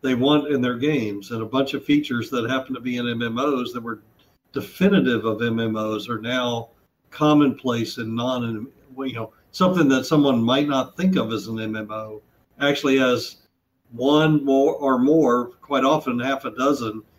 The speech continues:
M M O-ish features integrated into it, but it, they don't call that game an M M O, even though it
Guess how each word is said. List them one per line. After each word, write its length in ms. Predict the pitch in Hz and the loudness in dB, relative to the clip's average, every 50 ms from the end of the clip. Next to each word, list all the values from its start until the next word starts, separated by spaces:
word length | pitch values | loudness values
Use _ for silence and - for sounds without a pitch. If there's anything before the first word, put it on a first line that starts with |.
| _ _ _ _ | _ _ _ _
M 160 | 156 156 156 156 | 2 4 4 6
M 180 | 151 139 131 | 6 6 6
O-ish 440 | 135 135 135 135 127 113 - - - | 6 6 4 4 2 0 -2 -8 -6
features 680 | _ 139 135 131 - - 113 107 - - - - - _ _ _ _ _ _ _ _ _ _ _ - | _ -2 -2 -2 -4 -12 -14 -16 -16 -16 -20 -20 -20 _ _ _ _ _ _ _ _ _ _ _ -2
integrated 540 | 151 156 156 - 135 131 127 123 117 117 127 | 2 2 2 4 4 2 2 2 0 0 2
into 380 | 143 160 156 - 135 120 120 123 | 2 2 2 0 0 0 2 0
it, 120 | 123 120 | -2 0
but 120 | 147 147 | 0 2
it, 260 | 151 156 151 - - - | 2 0 0 -6 -6 -4
they 100 | 165 165 | 0 2
don't 160 | 165 147 147 | 2 0 2
call 180 | 151 160 151 | 2 2 4
that 220 | 139 151 165 165 143 | 4 4 2 2 0
game 200 | 139 127 123 117 | 0 0 0 0
an 100 | 113 113 | -2 -2
M 200 | 113 110 107 110 | -4 -4 -4 -6
M 180 | 107 104 104 | -6 -8 -8
O, 260 | 104 104 117 127 127 - | -8 -8 -8 -8 -10 -6
even 200 | - 143 131 131 | -6 -6 -4 -2
though 180 | 127 123 127 127 | -2 -2 -2 -4
it 80 | 127 | -6